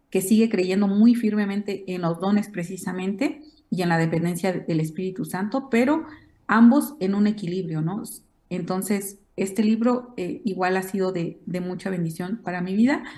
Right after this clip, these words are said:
Y ahorita, eh, igual estaba empe-, eh, estoy empezando a leer este, que apenas me regalaron esta semana.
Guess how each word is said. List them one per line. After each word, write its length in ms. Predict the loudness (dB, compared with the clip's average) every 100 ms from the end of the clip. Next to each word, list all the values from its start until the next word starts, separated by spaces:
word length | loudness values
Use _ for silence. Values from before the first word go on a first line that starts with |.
| -20 _ _ 2
Y 100 | 4
ahorita, 440 | 4 4 2 2
eh, 180 | -2 0
igual 320 | -2 0 2 2
estaba 500 | 0 0 0 0 -4
empe-, 320 | -10 -12 -10
eh, 140 | -6 -6
estoy 200 | -2 2
empezando 380 | 4 2 0 2
a 40 |
leer 340 | 2 2 0 -2
este, 420 | -2 -2 -2 -2
que 80 | -2
apenas 340 | -6 -6 -2
me 80 | -2
regalaron 500 | -2 -4 -4 -4 -4
esta 160 | -4 -6
semana. 580 | -6 -2 4 4 4